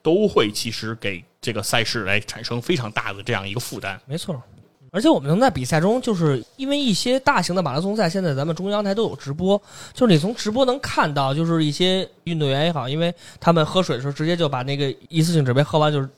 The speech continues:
Speaker 2: 就扔地下了，因为这是比赛项目的一个因素，咱们不能说因为环境保护来去干扰这个比赛的正常进行。但是我们从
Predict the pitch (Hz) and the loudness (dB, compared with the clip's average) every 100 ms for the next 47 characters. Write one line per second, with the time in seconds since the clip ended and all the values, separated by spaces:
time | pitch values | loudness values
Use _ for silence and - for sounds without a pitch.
0 | - 160 160 202 196 120 - - - 226 | 2 4 6 6 6 4 2 -6 -6 0
1 | 240 294 190 151 120 120 180 202 240 156 | 4 4 4 0 -6 -2 0 2 2 0
2 | 127 120 143 - 180 135 87 - - - | -2 -4 -4 2 4 4 -2 -12 -20 2
3 | 262 311 277 - 147 196 220 196 220 240 | 4 4 2 -2 0 0 2 0 0 -2
4 | 240 240 226 226 156 190 202 156 131 143 | -4 -2 0 0 0 0 -2 -4 -6 -4
5 | 143 170 170 202 196 139 139 147 131 117 | -2 -2 -2 0 2 0 -4 -6 -8 -8
6 | - 170 170 151 160 208 202 139 113 - | -2 -2 0 -2 -2 -2 -4 -6 -8 -12
7 | - - 247 190 190 185 131 120 131 156 | -18 -4 2 2 4 0 0 -4 -4 -6
8 | 180 | -6